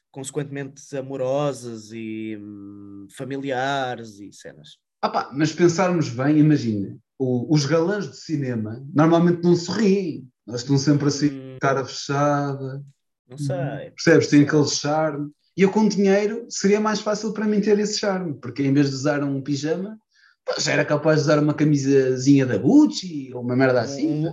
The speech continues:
Speaker 1: um Louis Vuitton.
Speaker 2: Um Louis Vuitton.
Speaker 1: Um Rolex
Speaker 2: Um,
Speaker 1: também.
Speaker 2: um Rolex se calhar já é demasiado, isso, isso punha-me a jeito para ser roubado.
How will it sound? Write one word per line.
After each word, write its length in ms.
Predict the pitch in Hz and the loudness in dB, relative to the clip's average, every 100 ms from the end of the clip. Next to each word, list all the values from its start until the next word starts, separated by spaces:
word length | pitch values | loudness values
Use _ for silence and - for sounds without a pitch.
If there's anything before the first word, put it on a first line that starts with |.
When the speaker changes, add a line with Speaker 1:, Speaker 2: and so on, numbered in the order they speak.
| 160 | -4
Speaker 1:
um 20 | |
Louis 240 | 175 190 | 2 2
Vuitton. 500 | 170 165 175 196 220 - _ 240 170 | 2 -2 -2 -4 -6 -10 _ -4 0
Speaker 2:
Um 60 | |
Louis 200 | 180 175 | 4 4
Vuitton. 600 | 139 123 180 277 302 370 - _ _ _ 156 | 4 0 -2 -2 -2 -4 -14 _ _ _ -6
Speaker 1:
Um 60 | |
Rolex 600 | 160 170 - 190 240 - | 2 4 6 6 2 -8
Speaker 2:
Um, 40 | - 135 | -10 -6
Speaker 1:
também. 420 | 156 180 208 - 147 - - 175 | -4 -4 -6 -14 -16 -16 -14 -14
Speaker 2:
um 260 | 226 262 | -12 -4
Rolex 400 | 254 240 247 233 | 0 0 0 -4
se 60 | - | -6
calhar 240 | 233 226 | -4 -2
já 120 | 196 | 0
é 60 | 208 | 0
demasiado, 500 | 185 165 120 110 113 | 0 -2 -4 -6 -4
isso, 160 | - 180 | -4 -4
isso 220 | 151 - | -8 -4
punha-me 300 | 190 190 185 | 0 2 2
a 20 | |
jeito 160 | 175 151 | 0 -2
para 80 | 165 | -6
ser 120 | 165 | -6
roubado. 440 | 147 127 101 - | -6 -6 -8 -12